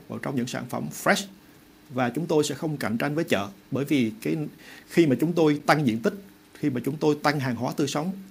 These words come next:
chúng tôi sẽ nhảy vào lĩnh vực vốn là điểm rất là mạnh của chợ truyền thống. Và chúng tôi nghĩ rằng mình nên ở cái chỗ nào mà mình có cái lợi thế cạnh tranh tốt nhất, đó là hàng hóa chất lượng, value for money.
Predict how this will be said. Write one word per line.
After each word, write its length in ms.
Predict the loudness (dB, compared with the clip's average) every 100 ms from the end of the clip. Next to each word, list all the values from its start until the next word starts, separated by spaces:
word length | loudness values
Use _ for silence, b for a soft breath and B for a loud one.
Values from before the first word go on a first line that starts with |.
| -6
chúng 100 | -4
tôi 160 | -2 -4
sẽ 240 | -4 -6 -8 -16 -8
nhảy 200 | -2 0
vào 140 | 2 2
lĩnh 160 | 4
vực 220 | 2 0 -4 -20 -20 -6
vốn 240 | -2 0
là 60 | 2
điểm 200 | 0 0
rất 180 | -2 0
là 60 |
mạnh 220 | 0 0 -4
của 80 | -4
chợ 160 | -4 0
truyền 100 | 0
thống. 200 | 0 -2 -4 -12
Và 80 | -8 -2
chúng 140 | 0
tôi 160 | 2 2
nghĩ 100 | 4
rằng 200 | 2 -2 B B B B -2
mình 280 | 0 2
nên 180 | 0 0
ở 340 | -2 -4 -4 -6
cái 100 | -6 -2
chỗ 180 | -2
nào 260 | 0 0 0
mà 100 | -2
mình 180 | -2 -2 -4
có 300 | -6 -6 -6 -4
cái 100 | -4
lợi 100 | -4
thế 120 | -6 -8
cạnh 120 | -6
tranh 140 | -6 -2
tốt 160 | -2
nhất, 140 | -2 -4 -8 -20 -20 -6
đó 160 | -4 -4
là 100 | -4
hàng 180 | -4
hóa 220 | -2 -2 0
chất 180 | 0 0
lượng, 180 | 0 -4 -14 -4
value 280 | -2 0 -2 -4
for 140 | -2
money. 240 | 0 0